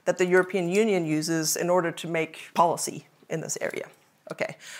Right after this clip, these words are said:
uh, and what is this database? It's data on board diversity for the largest fifty members of the primary blue chip index in each E U country. And, uh, some countries don't have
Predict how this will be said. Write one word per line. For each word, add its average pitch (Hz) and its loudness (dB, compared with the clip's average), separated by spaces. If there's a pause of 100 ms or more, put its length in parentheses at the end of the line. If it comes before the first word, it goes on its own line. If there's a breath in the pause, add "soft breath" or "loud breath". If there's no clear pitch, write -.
(100)
uh, 202 6
and 214 4
what 277 8
is 311 2
this 254 4
database? 214 6
It's - -2
data 277 6
on 247 4
board 240 8
diversity 202 2
for - -4
the 190 2
largest 240 4
fifty 247 -2
members 190 2 (320 loud breath)
of 185 4
the 196 -2
primary 226 6
blue 196 2
chip 220 2
index 190 4
in 190 0
each 226 0
E 214 0
U 190 0
country. 202 -2 (440 loud breath)
And, 196 4
uh, 196 6
some 254 4
countries 214 2
don't 190 4
have 220 2